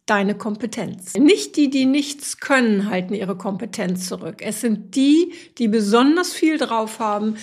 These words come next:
die hochkompetent sind. Das sind die,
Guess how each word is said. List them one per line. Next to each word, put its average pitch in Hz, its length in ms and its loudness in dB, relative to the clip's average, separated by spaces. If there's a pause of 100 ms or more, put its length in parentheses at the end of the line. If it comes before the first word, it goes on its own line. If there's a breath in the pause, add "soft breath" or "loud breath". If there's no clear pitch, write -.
(220 loud breath)
die 220 80 2
hochkompetent 269 1080 0
sind. 208 320 -4
Das 285 300 -2
sind 381 380 -2
die, 240 320 2